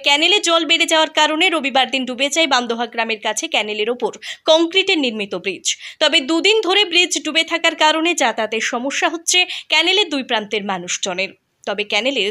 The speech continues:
দুই প্রান্তে মানুষের যোগাযোগের জন্য ক্যানেলের ওপর যে কংক্রিটের ব্রিজটি রয়েছে, তার পাশেই বুধবার বাঁশ দিয়ে একটি অস্থায়ী সেতু নির্মাণ করছে বান্দোহা গ্রামের মানুষজন।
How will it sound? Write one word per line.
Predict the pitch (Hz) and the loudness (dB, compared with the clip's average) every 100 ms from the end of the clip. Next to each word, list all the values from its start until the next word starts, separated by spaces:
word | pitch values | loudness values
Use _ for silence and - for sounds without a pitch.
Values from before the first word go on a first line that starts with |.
| 208 | -4
দুই | 247 254 | -10 -2
প্রান্তে | 311 320 349 311 | 0 0 0 0
মানুষের | 302 320 359 330 | 0 -2 -2 0
যোগাযোগের | 320 311 320 330 - | 0 0 0 0 0
জন্য | 339 359 370 - - | 0 0 0 -4 -4
ক্যানেলের | 294 302 359 403 359 | 0 2 4 4 2
ওপর | 359 339 | -2 -2
যে | 359 359 | -4 2
কংক্রিটের | 311 294 311 359 359 247 | 0 0 -2 0 0 0
ব্রিজটি | 285 294 - 262 240 | -2 -2 -2 -2 -2
রয়েছে, | 294 - 214 190 - - | -2 -2 -2 -4 -8 0
তার | 262 254 | 0 2
পাশেই | 262 269 294 208 | 0 2 0 -2
বুধবার | 262 214 240 247 - - 240 | -8 -2 0 0 -4 -8 2
বাঁশ | 269 311 - 262 | 4 4 0 2
দিয়ে | 311 - 233 | 2 4 -2
একটি | - 269 - 262 | -2 -4 0 0
অস্থায়ী | 277 - 381 359 | -2 0 2 2
সেতু | 302 - 269 | 0 -4 -4
নির্মাণ | 220 220 214 208 | -4 -4 -6 -6
করছে | 240 - 320 311 - 254 | -6 -2 0 -2 -6 0
বান্দোহা | 277 285 320 349 | 2 2 0 -2
গ্রামের | 240 208 208 190 | -2 -2 -2 -4
মানুষজন। | 180 175 - 185 | -4 -4 -2 -4